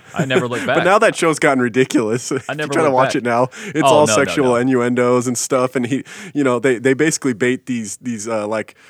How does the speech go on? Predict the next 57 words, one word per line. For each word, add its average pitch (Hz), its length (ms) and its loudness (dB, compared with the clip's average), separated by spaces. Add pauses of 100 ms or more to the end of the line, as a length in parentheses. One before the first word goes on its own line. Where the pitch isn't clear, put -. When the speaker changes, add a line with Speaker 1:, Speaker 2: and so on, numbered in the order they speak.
(160)
Speaker 2:
forty-year-old 127 560 0
house 117 300 0
moms 120 340 0
into 120 160 0
saying 123 320 -2
something 120 400 -4
risque, 117 480 -2
Speaker 1:
<laughs> - 0 -
Speaker 2:
and 113 100 -4
then 110 140 -2
he 117 140 -4
does 117 220 0
that 113 140 2
look 113 260 -2
where 123 100 0
he, 113 40 0
like, 110 140 -2
raises 110 360 -2
his 101 80 -8
eyebrow 107 320 0
at 98 40 -4
the 104 80 -10
camera 110 400 -6 (220)
<laughs> - 240 -12 (100)
Speaker 1:
Listen, 170 280 0
Speaker 2:
and - 80 -2
pauses. 131 600 2 (140)
Speaker 1:
yeah, 170 80 0
all 208 220 4
of 208 80 0
the 185 140 4
jokes 147 460 -2
are, 123 220 -4
are 117 160 0
softball 117 640 -2
tosses 101 420 -6
now. 92 340 -8 (100)
Speaker 2:
<laughs> - 100 -20
Speaker 1:
That's, 117 280 -4
Speaker 2:
Yeah. 117 260 0
Speaker 1:
yeah, 95 180 -6
that's 131 240 -4
for 120 160 -10
sure. 95 420 -10
But, 165 180 -2
I 180 100 -2
mean, 185 180 -12
it 165 80 -12
makes 202 220 -10
Speaker 2:
Yeah. 170 60 -8
Speaker 1:
it 135 60 -12
fun. 98 320 -10
It 98 80 -12
makes 135 220 -10
it 107 80 -10
interesting. 95 560 -16 (240)
Um, 92 400 -12